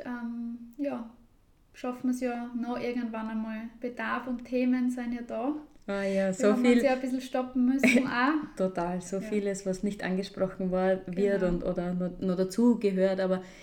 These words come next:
Speaker 2: ich denke mir, du deckst so viel auch in deinen folgenden Podcast-Folgen wahrscheinlich noch auf, wo ganz viele, ganz viele Themen noch dazu kommen, die dazugehören.
Speaker 1: Genau. Vielen Dank.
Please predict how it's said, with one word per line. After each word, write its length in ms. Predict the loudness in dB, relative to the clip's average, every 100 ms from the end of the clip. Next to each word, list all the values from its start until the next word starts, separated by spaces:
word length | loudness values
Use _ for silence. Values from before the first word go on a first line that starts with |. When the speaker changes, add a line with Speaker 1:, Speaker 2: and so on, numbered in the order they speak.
| -8
Speaker 2:
ich 80 | 0
denke 200 | 4 6
mir, 60 | 6
du 220 | 4 4 -8 -14 -16 -14 -16 0
deckst 260 | 2 2 2
so 160 | 4 4
viel 240 | 4 6
auch 160 | 6 6
in 80 | 6
deinen 500 | 6 4 2 -2 -2
folgenden 720 | 4 6 6 4 4 4 4
Podcast-Folgen 840 | 4 4 2 0 0 6 6 6 2
wahrscheinlich 380 | 2 0 0 0
noch 180 | 0 2
auf, 320 | 4 4 2
wo 140 | -2 -2
ganz 240 | -4 -6
viele, 340 | -6 -4 -4 -8 -16 -20 -20 -10
ganz 160 | -8 -6
viele 180 | -6 -8
Themen 400 | -4 0 0 0
noch 220 | -4 -6 -8
dazu 380 | -12 -4 -4 -4 -12 _ -18
kommen, 380 | -4 0 0 0
die 160 | -2
dazugehören. 720 | -2 -4 -6 -8 -8 -8 -8 -10 -18 -20 _ -18
Speaker 1:
Genau. 160 | -14 -14 -16 -20 -20 _ _ _ _ _ -20 -20 -20 -20 -20 _
Vielen 300 | -4 0 2 2
Dank. 340 | 0 0